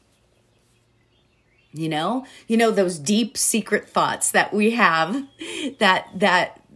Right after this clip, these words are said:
little voice in our heads that talks about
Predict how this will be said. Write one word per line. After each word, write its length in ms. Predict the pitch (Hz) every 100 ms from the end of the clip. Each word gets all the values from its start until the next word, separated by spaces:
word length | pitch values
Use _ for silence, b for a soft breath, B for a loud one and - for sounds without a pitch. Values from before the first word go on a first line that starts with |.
| - _ _ _ -
little 260 | 180 262 254
voice 420 | 208 202 226 220
in 100 | 190
our 140 | 156
heads 460 | 156 180 196 170 160
that 160 | 113 -
talks 400 | - 175 202 -
about 500 | 170 147 135 131